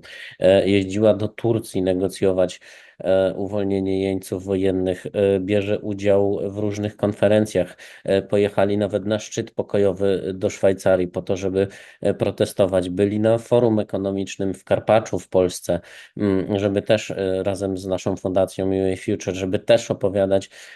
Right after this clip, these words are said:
e, o tym, o, o jeńcach wojennych, ale, mm, no właśnie, takie chyba moje pytanie na koniec. Co my wszyscy jesteśmy w stanie dla nich,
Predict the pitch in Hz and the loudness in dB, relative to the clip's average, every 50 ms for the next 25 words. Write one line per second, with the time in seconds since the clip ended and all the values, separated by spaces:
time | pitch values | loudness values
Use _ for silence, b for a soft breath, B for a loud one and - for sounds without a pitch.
0 | B B B - 101 104 104 101 - - - 104 - - - 107 107 107 110 - | B B B -2 0 2 2 0 0 0 -2 -2 -2 -2 -2 -2 0 -2 -2 -6
1 | - - - 107 110 - 117 113 113 113 117 117 110 - 113 107 101 101 113 120 | -10 -4 -2 -2 0 2 0 0 2 2 0 0 0 -4 -6 -8 -6 -4 -2 0
2 | 120 110 104 98 95 98 - _ - 107 107 107 113 117 117 120 120 120 117 - | 0 2 0 0 -2 -4 -8 _ 0 0 4 4 4 4 4 4 2 0 -2 -4
3 | - - _ _ _ _ 113 117 117 117 117 117 117 113 110 - 107 123 123 123 | -6 -12 _ _ _ _ -4 -2 -2 0 0 0 -2 -4 -6 -6 -4 -4 -2 0
4 | 143 147 135 139 - - 107 101 101 101 107 - _ _ _ _ _ - 113 110 | 0 0 0 -2 -4 -6 -6 -6 -6 -6 -8 -12 _ _ _ _ _ -2 -2 -2
5 | - 135 - - 120 127 123 127 127 127 123 120 - 127 - 139 143 143 127 120 | -2 -6 -6 -2 0 2 4 4 4 4 4 2 -2 0 2 2 4 4 4 2
6 | 123 117 - - 113 110 110 107 107 - - - - - 135 147 147 135 131 135 | 0 0 2 2 4 4 4 2 0 -4 -10 -6 -2 0 0 2 2 0 -2 -4
7 | - - - - 127 123 - - - 123 117 110 110 - - - 98 - - - | -8 -10 -6 -4 -6 -6 -6 -6 -4 -2 -2 -2 -2 -2 -2 -2 -2 -2 -2 -6
8 | 113 - - - - - 107 107 113 117 110 110 107 101 101 107 113 113 113 - | -6 -6 -10 -6 -2 0 0 2 2 0 2 2 2 4 4 2 0 0 -4 -8